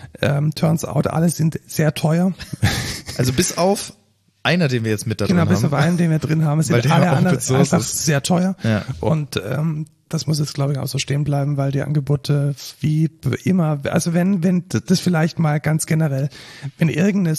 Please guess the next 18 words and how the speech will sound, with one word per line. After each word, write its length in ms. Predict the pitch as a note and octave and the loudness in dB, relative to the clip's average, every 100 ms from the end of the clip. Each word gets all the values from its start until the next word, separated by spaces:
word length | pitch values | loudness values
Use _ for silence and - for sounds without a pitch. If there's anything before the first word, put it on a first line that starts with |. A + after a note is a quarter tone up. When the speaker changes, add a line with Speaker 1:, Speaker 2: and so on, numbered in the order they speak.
| - | -2
Speaker 1:
ein 100 | A2 | -2
Software-Service 1040 | - F3+ - - D3 - D3 C#3+ C#3+ - - | 2 0 0 0 0 0 0 0 -2 -4 -6
sagt, 580 | - D#3 D3+ - - - _ _ _ _ _ - | -2 0 0 -4 -14 -18 _ _ _ _ _ -2
„Get 140 | F3+ | 0
in 80 | F#3 | 2
contact“ 600 | G3 F#3 E3+ D3 - - _ _ _ _ _ _ _ | 2 0 0 -4 -6 -16 _ _ _ _ _ _ _
oder 260 | - D3+ F#2+ | -2 0 0
„Ask 380 | D#3+ F3+ - - | -2 -2 -4 -4
us“, 280 | D#3+ E3+ - _ _ _ _ _ _ _ _ _ _ | -2 -2 -4 _ _ _ _ _ _ _ _ _ _
Speaker 2:
dann 280 | - A2+ G2+ | -4 -2 -2
wollen 360 | A#2+ B2+ C#3 C3 | 0 2 0 -2
die 160 | A#2 | -4
nicht, 500 | A2+ G#2+ - - - - | -2 -2 -4 -6 -8 -6
dass 240 | G#2+ - | -4 -4
das 420 | - G#2 - - - _ _ - - | -4 -4 -4 -8 -10 _ _ -20 -12
Common 380 | - C3 B2 A#2 | -2 0 0 0
Knowledge 440 | A#2 A#2 A2+ - - | 0 2 0 -2 -6
ist, 320 | G2+ - | -8 -8